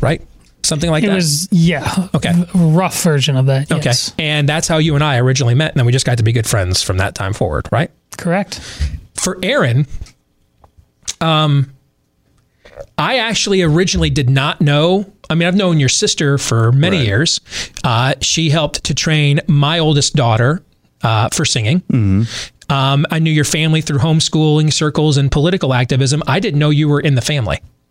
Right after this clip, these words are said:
Speaker 1: <laughs> when I reached out to you. I had, I can't even remember now, um, your predecessor, who is just an enormously talented young woman named Rebecca Maxwell. When we made, when,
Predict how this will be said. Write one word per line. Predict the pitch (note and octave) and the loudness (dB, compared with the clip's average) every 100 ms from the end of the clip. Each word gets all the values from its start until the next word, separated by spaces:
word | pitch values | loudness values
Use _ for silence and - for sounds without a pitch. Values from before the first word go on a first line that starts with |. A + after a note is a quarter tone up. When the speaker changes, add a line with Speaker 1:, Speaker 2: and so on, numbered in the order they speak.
| _ | _
Speaker 1:
<laughs> | - A5+ F#5+ F#5 | -4 -2 -2 0
when | D3+ | 0
I | D3+ | 2
reached | D#3+ - | 0 0
out | D#3 C#3 | 0 0
to | C#3 | 0
you. | C3+ F2 - - - _ - - _ _ - | -2 -4 -8 -10 -10 _ -20 -20 _ _ -6
I | D#3+ | -2
had, | F3 F#3+ E3+ E3 D#3 - - - - - | -2 -2 -2 -2 -4 -6 -4 -4 -4 -4
I | F3+ | -4
can't | - G#3 | -2 -2
even | F3+ D3+ | 0 2
remember | D3+ G#3 E3 | 2 2 2
now, | C3 A#2 A#2 B2 - - - - _ C#3 | 2 2 2 0 -2 -16 -18 -18 _ -4
um, | C3+ C3+ C3+ C3+ B2 - _ _ _ - - - | -2 0 0 0 -2 -10 _ _ _ -6 -6 -2
your | D#3 G#3 | 2 2
predecessor, | G#3+ A3 F#3 D#3+ F3 D3 D#3+ D3 C#3 | 2 0 0 0 0 0 2 2 2
who | D3+ C#3+ C#3+ E3 | 2 4 2 2
is | E3 C#3 | 0 0
just | - F3 D#3 - - | 0 0 -2 -2 0
an | |
enormously | C#3 C#3 D3 D3+ E3 F#3 F#3 D3+ B2+ A#2+ A2+ A2+ | 2 4 4 4 4 4 4 4 2 0 0 0
talented | - G#2+ G#2+ G#2 | 2 0 2 2
young | G#2+ G2+ | 2 2
woman | F#2 G2+ - _ | 0 0 -2 _
named | C#3 B2 | 0 2
Rebecca | B2 A#2 C3 | 2 0 0
Maxwell. | G2 E2 - D2+ - _ _ - - - - _ _ | -2 -2 -2 -2 -2 _ _ -20 -14 -14 -14 _ _
When | D3 D3 | 2 2
we | G3 | 2
made, | G#3+ G3+ G3 - | 2 2 0 2
when, | E3+ E3 | 2 2